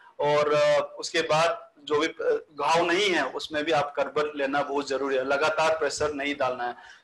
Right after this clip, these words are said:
तो हम details आज, अ, आने वाले समय पे भी और आज के, अ, प्रेस-, अ, अ, presentation के बाद जरूर आपको और जानकारी समझा देंगे। और इतना भी खतरा हो सकता है आपके जीवन में जब आप और, और spinal cord injury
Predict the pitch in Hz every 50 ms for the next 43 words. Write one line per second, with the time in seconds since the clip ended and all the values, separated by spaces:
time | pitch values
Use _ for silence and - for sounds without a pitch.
0 | _ _ 156 156 151 151 160 151 147 147 139 151 151 143 165 165 165 160 - -
1 | - 147 143 147 147 - - - - - - - - 147 139 131 139 143 151 147
2 | 139 139 143 139 - 143 135 139 135 135 143 135 156 226 - - - - - -
3 | - - 135 135 135 139 135 139 - 151 151 147 143 147 - 151 139 135 131 127
4 | 123 - - 135 - - 143 139 135 131 131 - 139 131 127 123 131 - - 135
5 | 139 - - - - - _ _ 151 143 160 156 147 156 151 165 165 151 156 151
6 | 127 139 143 143 - 143 131 135 156 160 170 131 127 - - - 151 151 151 -
7 | - - - - _ - 135 135 135 - - 139 135 131 127 - 127 131 131 -
8 | 139 123 123 127 127 127 127 127 127 120 - _ - 143 147 151 156 147 160 165
9 | 170 170 165 170 175 175 - 156 147 156 151 147 135 139 135 - 147 135 - 185
10 | 175 160 135 131 - - 147 131 131 135 135 143 139 135 143 185 - - - -
11 | - - - 139 - 139 135 135 135 - - - - 147 139 135 131 131 131 135
12 | 135 131 131 127 131 123 - - 143 139 143 139 143 147 139 135 131 131 131 139
13 | 139 139 139 139 139 139